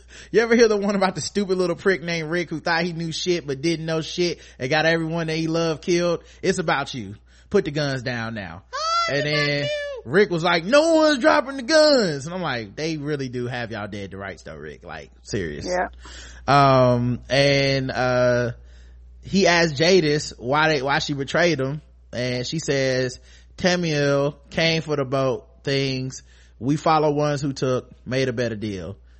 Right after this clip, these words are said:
Speaker 1: And I'm like, "You broken English motherfucker."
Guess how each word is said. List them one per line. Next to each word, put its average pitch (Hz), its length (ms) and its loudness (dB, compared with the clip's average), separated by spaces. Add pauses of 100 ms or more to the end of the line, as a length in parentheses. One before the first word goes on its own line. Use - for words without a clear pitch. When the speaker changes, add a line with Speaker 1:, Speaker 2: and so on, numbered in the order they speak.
(320)
Speaker 1:
And 131 100 -6
I'm 139 120 -6
like, 120 240 -8
"You 147 100 -8
broken 185 440 -2
English 165 480 -6
motherfucker." 117 760 -6